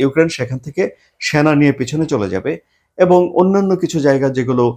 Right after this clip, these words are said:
রাশিয়ার দখলে আছে রাশিয়া সেগুলোকে ছেড়ে দেবে। ক্রিমিয়া দু হাজার চোদ্দ সালে রাশিয়া দখলে নিয়েছিল, সেটা ক্রিমিয়া রাশিয়া নিজেদের দখলে রাখবে। কিন্তু এই ভূমি ব্যবস্থাপনার আলাপ আলোচনায় আমরা ইউক্রেন এবং ইউরোপকে একসঙ্গে পেলাম না,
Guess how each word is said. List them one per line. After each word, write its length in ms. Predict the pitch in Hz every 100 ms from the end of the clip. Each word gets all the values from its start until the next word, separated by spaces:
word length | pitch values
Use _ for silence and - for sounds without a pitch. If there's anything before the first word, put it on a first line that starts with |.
| _ _ _ -
রাশিয়ার 320 | 127 135 123 120
দখলে 240 | 120 117
আছে 180 | 110 160
রাশিয়া 300 | 147 117 113
সেগুলোকে 420 | - 104 104 104 107
ছেড়ে 200 | - 135
দেবে। 200 | 139 139 147
ক্রিমিয়া 320 | 151 151 160 147
দু 100 | 143
হাজার 180 | 139 135 131
চোদ্দ 160 | 123 135
সালে 200 | 131 127 123 - _ _ -
রাশিয়া 260 | 127 131 123
দখলে 300 | 120 135 120
নিয়েছিল, 340 | 117 113 123 110 110
সেটা 300 | - 113 104 104 _
ক্রিমিয়া 300 | 143 139 131 113
রাশিয়া 280 | 107 117 104
নিজেদের 280 | 98 98 95
দখলে 280 | 90 104 101
রাখবে। 240 | 98 87 156 - _ _ _ -
কিন্তু 220 | 175 170 - -
এই 160 | 165 160 123
ভূমি 220 | 160 180
ব্যবস্থাপনার 680 | 151 120 120 123 120 113 113 -
আলাপ 240 | 127 135 117
আলোচনায় 500 | 98 - 95 113 175 _ _ _
আমরা 180 | 120 123 120
ইউক্রেন 340 | 135 143 151 160 -
এবং 120 | 107 110 -
ইউরোপকে 480 | 127 147 147 - 110 - _ _ -
একসঙ্গে 420 | 127 - 127 123
পেলাম 280 | 143 156 143
না, 120 | 101